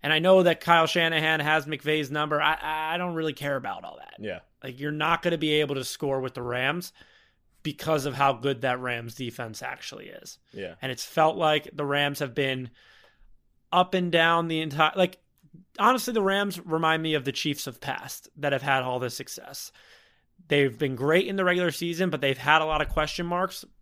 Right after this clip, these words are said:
Speaker 1: But come the postseason, the defense shored up, and that's all they needed to happen, and that's kinda what's happening with the Rams right now.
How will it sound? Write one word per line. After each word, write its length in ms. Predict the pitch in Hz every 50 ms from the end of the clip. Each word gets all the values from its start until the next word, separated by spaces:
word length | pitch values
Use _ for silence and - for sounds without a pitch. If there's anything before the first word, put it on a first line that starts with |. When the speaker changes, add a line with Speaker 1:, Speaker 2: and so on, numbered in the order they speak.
| - -
Speaker 1:
But 220 | - 131 123 -
come 480 | - - - 151 160 175 180 170 160 - -
the 80 | 175 151
postseason, 760 | - 160 160 175 170 - - 190 196 185 196 214 214 214 202 _ _ _ _ _ _ _ _ _ _ _ _ _ _ _ _
the 100 | - 147
defense 480 | 120 151 170 165 - - 165 160 151 139
shored 320 | - - 160 151 143 139
up, 240 | 143 143 147 147 - -
and 140 | 151 135
that's 180 | 135 131 127 -
all 160 | 147 139 135
they 100 | 135 135
needed 260 | 127 127 123 127 127
to 80 | - 123
happen, 360 | 113 117 117 117 - - 139
and 100 | 127 123
that's 200 | 123 120 117 -
kinda 300 | - - 147 143 135 135
what's 200 | 127 127 120 -
happening 380 | - 123 120 117 - 120 117 113
with 100 | 117 113
the 80 | 117
Rams 300 | 113 120 127 127 - -
right 160 | 131 135 - -
now. 200 | 131 113 120